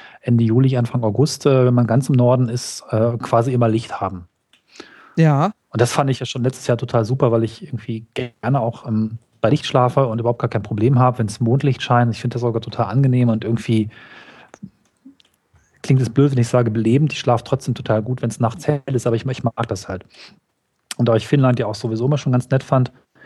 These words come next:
Speaker 1: aber erst letztes Jahr zum ersten Mal da war, es ist doch alles ganz, ganz nett und offen und, und auch relativ modern und so,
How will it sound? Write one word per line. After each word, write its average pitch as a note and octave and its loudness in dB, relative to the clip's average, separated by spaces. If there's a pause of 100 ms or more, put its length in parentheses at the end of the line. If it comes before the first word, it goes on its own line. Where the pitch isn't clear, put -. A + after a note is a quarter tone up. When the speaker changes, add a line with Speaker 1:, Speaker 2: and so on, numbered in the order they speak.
(760)
Speaker 1:
aber A2 0
erst G#2+ 0
letztes B2+ -4
Jahr A#2 0
zum B2 -4
ersten A2 -2
Mal G#2 2
da A#2 4
war, C#3+ 4
es A#2 -6
ist - -12
doch A2+ -16
alles A2 -12
ganz, G#2 -10
ganz - -10
nett C3 0
und A#2 -6
offen B2+ 0
und, A2+ -6
und A2 -6
auch G#2+ -10
relativ A2 -6
modern G#2+ 0
und C#3 2
so, B2+ 0